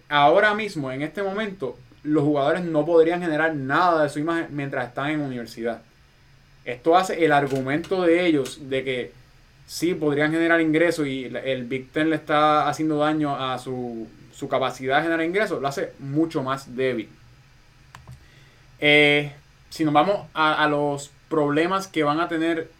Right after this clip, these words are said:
los jugadores, antes de entrar entonces a, a lo que ha pasado más reciente esta semana,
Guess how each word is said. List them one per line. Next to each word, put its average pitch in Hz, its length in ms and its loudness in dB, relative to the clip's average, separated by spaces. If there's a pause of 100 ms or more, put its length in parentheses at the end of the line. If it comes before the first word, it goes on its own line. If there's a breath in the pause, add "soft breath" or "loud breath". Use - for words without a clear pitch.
(120)
los 151 220 -4
jugadores, 143 560 2
antes 127 220 -8
de 143 80 -4
entrar 143 220 -2
entonces 139 220 -6
a, 139 80 0
a 127 280 -6
lo 127 100 -4
que 123 80 -4
ha 120 60 0
pasado 139 320 -2
más 135 140 -6
reciente 135 360 -8
esta - 160 -14
semana, 131 360 -8